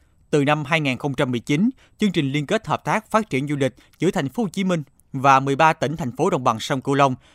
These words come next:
được triển khai trên tinh thần hỗ trợ, giúp đỡ lẫn nhau, bình đẳng và cùng phát triển. Và từ đó, khái niệm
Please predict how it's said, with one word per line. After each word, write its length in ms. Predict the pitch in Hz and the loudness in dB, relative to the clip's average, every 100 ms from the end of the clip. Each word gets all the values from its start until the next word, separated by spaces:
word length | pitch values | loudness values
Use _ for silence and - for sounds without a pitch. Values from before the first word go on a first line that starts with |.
| - | -4
được 160 | 170 - | -2 0
triển 160 | 175 | -2
khai 260 | 196 170 151 | 2 2 2
trên 160 | 180 | -2
tinh 160 | 165 175 | -4 -2
thần 220 | 175 123 - | 0 -2 -2
hỗ 180 | 127 156 | -4 2
trợ, 220 | 135 107 - _ | 2 0 -6 _
giúp 180 | 220 254 | -4 0
đỡ 120 | 139 | 0
lẫn 220 | 170 113 143 | 0 -2 0
nhau, 240 | 143 135 _ - | 0 -2 _ -4
bình 200 | 156 139 | -2 0
đẳng 340 | 117 113 202 - | -2 -4 -10 0
và 160 | 143 123 | 2 2
cùng 200 | 147 127 | -2 -2
phát 200 | 190 - | -2 -2
triển. 260 | 123 143 - _ - | -2 -2 -8 _ -6
Và 80 | 139 | -4
từ 120 | 135 | 0
đó, 320 | 123 131 247 - | 2 2 -2 -6
khái 160 | - 214 | -4 -2
niệm 240 | 147 | 0